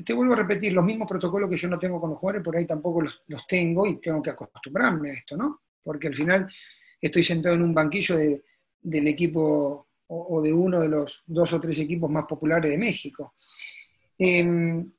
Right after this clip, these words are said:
y que también a uno lo cuestionen, a ver por qué a, a los veinte minutos pasaste a línea de cinco, si cuando... Está bueno porque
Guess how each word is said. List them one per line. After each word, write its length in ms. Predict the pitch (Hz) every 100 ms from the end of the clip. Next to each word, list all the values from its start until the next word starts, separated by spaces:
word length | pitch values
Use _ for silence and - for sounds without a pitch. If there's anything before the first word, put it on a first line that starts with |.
| _ -
y 100 | 196
que 100 | 240
también 260 | 233 285 302
a 40 |
uno 140 | 285
lo 180 | 247 208
cuestionen, 720 | 190 - - 233 160 175 226 - _ _ _ _ _
a 80 | 170
ver 160 | 202 180
por 180 | 185
qué 200 | 170 220 220
a, 120 | 196
a 220 | 175 170
los 140 | 165 156
veinte 260 | 190 190
minutos 240 | 175 196 185
pasaste 300 | 156 180 180
a 40 |
línea 160 | 170 170
de 60 |
cinco, 360 | 147 220 220 180
si 140 | 160 147
cuando... 320 | 156 156 - _ _ _ _
Está 280 | 170 - 247
bueno 320 | 269 277 190
porque 680 | 175 160 165 160 160 156